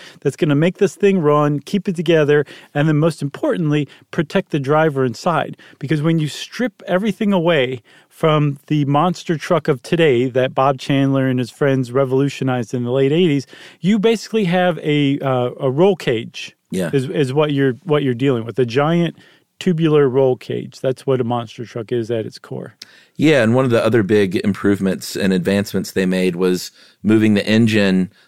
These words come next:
Speaker 2: behind the driver, so it's a mid-engine layout.
Speaker 1: Mm-hmm.
Speaker 2: Uh, no more, you know, what's in front of you under the hood. Uh, the bodies of these things now, and since the, you know, late eighties, early nineties, are fiberglass, and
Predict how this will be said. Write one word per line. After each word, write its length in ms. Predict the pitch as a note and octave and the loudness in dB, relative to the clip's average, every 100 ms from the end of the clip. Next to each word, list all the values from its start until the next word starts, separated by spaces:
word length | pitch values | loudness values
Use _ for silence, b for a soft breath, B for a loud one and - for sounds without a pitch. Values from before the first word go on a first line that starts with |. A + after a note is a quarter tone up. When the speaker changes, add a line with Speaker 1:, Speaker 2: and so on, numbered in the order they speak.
| b | b
Speaker 2:
behind 340 | - A2+ B2+ A#2+ | -2 0 2 2
the 60 | |
driver, 500 | G2 F2+ E2+ F2 F2+ | 2 2 2 0 -2
so 180 | - F#2+ | 0 0
it's 140 | F#2 | 2
a 60 | F#2+ | 2
mid-engine 600 | F#2 G#2+ A#2+ A#2 A2+ G2+ | 4 4 4 2 2 2
layout. 540 | G2 F#2+ E2 D#2+ E2 _ B B | 2 2 0 -2 -6 _ B B
Speaker 1:
Mm-hmm. 280 | C3+ A2+ C3 C#3 | -8 -6 -6 -2
Speaker 2:
Uh, 300 | F#2 F2+ F#2 | -2 0 2
no 180 | G2+ G#2+ | 4 4
more, 420 | G#2+ G2+ G2 F#2 - - | 4 4 2 -2 -10 -6
you 120 | F#2+ | -2
know, 200 | F2+ F2+ | 0 0
what's 320 | F#2+ F#2 - | 0 -2 -4
in 140 | G2 F#2 | -2 0
front 200 | G#2+ F#2+ | 2 2
of 80 | |
you 160 | G2 F#2 | 2 2
under 160 | F#2 F2 | 2 0
the 120 | F2+ | 0
hood. 420 | G2+ F2+ F2 G#2+ b b b b b - | 2 2 0 -4 b b b b b -6
Uh, 380 | G2+ G2 F#2+ F#2 | -2 0 2 0
the 220 | F2+ G#2 F2+ | -2 -2 0
bodies 800 | F2+ A2+ C3 G#2 F#2+ F#2 F2 - | 0 0 2 0 0 -2 -4 -4
of 160 | F2+ | -2
these 260 | F#2+ F2+ - | -2 -4 -2
things 340 | F#2 F2+ F2+ | 0 0 0
now, 460 | G2 F2+ F2+ F2 F2+ b b b | 0 -2 -2 -4 -6 b b b
and 320 | - F#2 F#2 E2+ | -2 0 2 0
since 380 | - G#2+ - | -2 -2 -4
the, 320 | - F#2 F#2 - | 0 2 4 2
you 120 | F#2+ | 0
know, 140 | F2 F2 | 0 2
late 180 | F#2 | 2
eighties, 280 | F#2+ F#2 F2 | 2 0 0
early 180 | F#2 F#2 | 0 0
nineties, 420 | F#2 F#2+ G2 F2 F2+ | 2 0 0 0 -4
are 80 | |
fiberglass, 960 | - - G#2 G#2+ F#2 F#2 F2+ F2 - - - | -4 -2 0 0 0 0 0 -2 -4 -10 -4
and 380 | F2+ F2 F2 | -2 0 -2